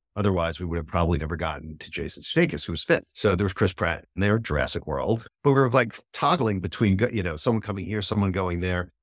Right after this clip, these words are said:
And we were just sort of, like, out of, out of time, out of, like, "Ugh, okay, this is the greatest idea." But who, and, and we literally had a ta-, talent wrangler in, or guy, uh, and, and the Brooklyn Brothers, Guy Barnett, who's the creative I've mentioned before, I haven't mentioned his name.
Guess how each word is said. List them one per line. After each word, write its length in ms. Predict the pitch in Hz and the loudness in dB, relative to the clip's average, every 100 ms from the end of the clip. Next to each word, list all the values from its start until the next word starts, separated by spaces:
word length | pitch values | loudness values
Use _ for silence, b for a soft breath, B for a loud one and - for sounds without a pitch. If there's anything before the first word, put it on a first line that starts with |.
| _ _ - | _ _ -2
And 80 | 139 | 0
we 60 | |
were 40 | 185 | 2
just 180 | 196 | 2
sort 140 | - 147 | 4 4
of, 60 | |
like, 200 | 101 90 - | 4 2 0
out 200 | 98 101 | 2 2
of, 220 | 85 76 _ 120 - | 0 -4 _ -18 -2
out 140 | 104 | 0
of 80 | 107 | 0
time, 480 | - 87 90 90 85 | -2 -4 -2 -2 -4
out 180 | - 95 | 0 2
of, 220 | 95 87 - - | 2 0 -8 -2
like, 420 | 92 82 73 - _ | 2 2 -2 -14 _
"Ugh, 180 | 98 82 - - | -2 -2 -8 -6
okay, 360 | 92 - 90 | -6 0 0
this 200 | 80 92 | 2 0
is 60 | 90 | -4
the 60 | 85 | -4
greatest 280 | 90 85 | -2 -2
idea." 280 | 87 80 82 | -4 -2 -2
But 240 | 73 80 78 - | -2 -2 -4 -8
who, 200 | - 120 - | -2 0 2
and, 160 | 117 | 2
and 360 | 135 131 139 139 | 4 4 2 2
we 80 | 120 | 6
literally 400 | 120 151 117 92 | 6 6 6 4
had 120 | 92 | 2
a 60 | |
ta-, 280 | - - 127 120 | -2 0 0 0
talent 280 | - 123 120 | 0 4 4
wrangler 720 | 90 85 82 82 82 76 78 - | 4 2 2 0 -2 -6 -12 -6
in, 320 | 110 92 82 78 | -2 -2 -4 -8
or 140 | - 82 | -6 -2
guy, 380 | 90 98 82 - | 2 2 2 -4
uh, 320 | 87 64 71 - | -6 -6 -14 -4
and, 240 | 87 76 | 0 0
and 160 | - 82 | 0 -2
the 60 | - | 0
Brooklyn 340 | 113 113 90 | 0 0 0
Brothers, 380 | 82 80 78 76 | 0 0 -2 -2
Guy 140 | 80 | -2
Barnett, 420 | 78 76 85 78 | -2 -2 0 -2
who's 280 | - 82 78 | -4 -10 -8
the 120 | 78 76 _ _ | -12 -14 _ _
creative 280 | - 78 73 | -12 -8 -8
I've 140 | 73 71 | -6 -2
mentioned 300 | 101 - 78 | -2 -2 -6
before, 200 | 73 78 | -8 -10
I 60 | |
haven't 140 | 78 82 | -6 -6
mentioned 240 | 80 82 | -4 -4
his 60 | |
name. 120 | 92 | -4